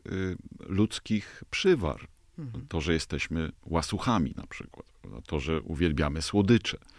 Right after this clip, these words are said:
Speaker 1: Przecież
Speaker 2: Mhm.
Speaker 1: w tych pierwszych małych trolach i powodzi, i wielkiej powodzi,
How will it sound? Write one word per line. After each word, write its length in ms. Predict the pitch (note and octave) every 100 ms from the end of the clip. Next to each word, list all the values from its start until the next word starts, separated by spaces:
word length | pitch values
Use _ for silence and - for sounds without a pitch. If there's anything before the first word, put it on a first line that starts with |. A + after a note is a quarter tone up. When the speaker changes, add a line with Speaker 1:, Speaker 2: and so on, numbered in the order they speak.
| -
Speaker 1:
Przecież 320 | - D2 E2+ D2+
Speaker 2:
Mhm. 180 | - - -
Speaker 1:
w 80 | -
tych 160 | -
pierwszych 560 | - G2+ F#2 G#2+ - -
małych 380 | F2+ G#2 G2 -
trolach 480 | G2+ G#2 F#2 -
i 100 | D#2+
powodzi, 560 | - F#2 F2+ D#2 D#2 A#2 - - - - - - - -
i 80 | G2
wielkiej 340 | F#2+ F2 F#2+
powodzi, 540 | F2 F#2 D#2+ D2 F2